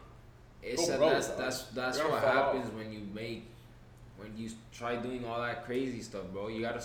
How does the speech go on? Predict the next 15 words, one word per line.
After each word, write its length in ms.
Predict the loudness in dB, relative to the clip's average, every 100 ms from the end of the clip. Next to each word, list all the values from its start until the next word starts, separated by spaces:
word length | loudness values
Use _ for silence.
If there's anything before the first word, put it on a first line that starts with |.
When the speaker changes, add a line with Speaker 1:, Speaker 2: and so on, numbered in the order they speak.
| -2
Speaker 1:
worry 180 | 0 0
so 140 | -2
much 180 | -6 -4
about 100 | -2 -2
your 80 |
back. 420 | 0 0 0 -2 -8 -18 -20 -20 -18 -8
Bro, 120 | -4
these 80 | -4
people 140 | -2
are 40 | 0
going 180 | 0 2
broke 260 | 2 2
on 180 | 0 -4 -8 -16 -10
bodyguards, 420 | -4 -2 -2 -4 -6
bro. 180 | -10